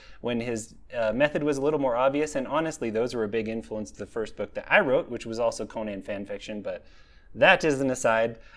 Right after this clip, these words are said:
<laughs> I found that there was so much to learn from Sanderson because when he wrote these books, he was one step beyond me, but not, like, so far beyond that I couldn't see what he's doing.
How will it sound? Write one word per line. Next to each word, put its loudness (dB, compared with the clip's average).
<laughs> -4
I 2
found 4
that 0
there 0
was -2
so -2
much -2
to -6
learn -2
from -10
Sanderson -2
because -2
when 0
he -4
wrote 0
these -2
books, -4
he -4
was -4
one 0
step -2
beyond -4
me, -2
but -6
not, -4
like, -2
so 0
far 4
beyond 2
that 4
I 2
couldn't -4
see -4
what 0
he's -2
doing. -4